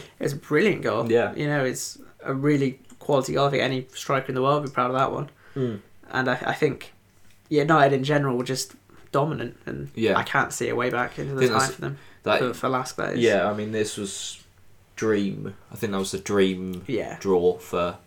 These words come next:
Speaker 2: them, really.
Speaker 1: Yeah, and dream result now. When they go to play at Old Trafford, they can rest whoever they like, pretty much, and guarantee they're going through.
Speaker 2: Yeah. Um, and the other game, Wolves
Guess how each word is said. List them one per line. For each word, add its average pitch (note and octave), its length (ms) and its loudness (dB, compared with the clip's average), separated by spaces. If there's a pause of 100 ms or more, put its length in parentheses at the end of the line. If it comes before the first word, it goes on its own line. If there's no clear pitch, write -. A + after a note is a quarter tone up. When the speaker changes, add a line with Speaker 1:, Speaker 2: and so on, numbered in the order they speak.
(160)
Speaker 2:
them, E2+ 260 -2
really. E2+ 400 0
Speaker 1:
Yeah, A2+ 260 -6
and C#3+ 160 0
dream C3 160 0
result C3 260 0
now. C3 260 2 (120)
When C#3+ 160 -2
they C3 120 -2
go C3 200 2
to C3 80 -12
play C3 220 -2
at B2+ 80 0
Old C3 160 0
Trafford, B2+ 340 -2
they B2+ 160 -2
can C3 280 -6 (580)
rest C3+ 320 0
whoever B2 220 0
they B2 100 -4
like, C3+ 240 2
pretty A2 180 -4
much, A#2+ 320 -6
and C#3+ 160 -10 (260)
guarantee B2+ 380 0
they're B2+ 160 0
going C3 120 -4
through. C#3+ 280 -4 (160)
Speaker 2:
Yeah. F#2+ 280 -2 (680)
Um, B2 420 4
and C#3 120 4
the D#3 60 8
other D3+ 100 4
game, C#3+ 520 0
Wolves F3 760 2